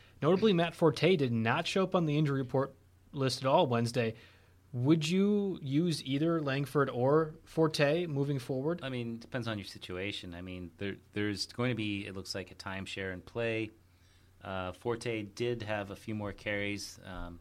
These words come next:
Speaker 2: than, than, uh, Langford in his return. Um, I mean,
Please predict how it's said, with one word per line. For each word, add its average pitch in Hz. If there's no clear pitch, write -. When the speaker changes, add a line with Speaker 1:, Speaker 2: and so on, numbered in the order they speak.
Speaker 2:
than, 92
than, 92
uh, 87
Langford 92
in 90
his 87
return. 113
Um, 92
I 101
mean, 110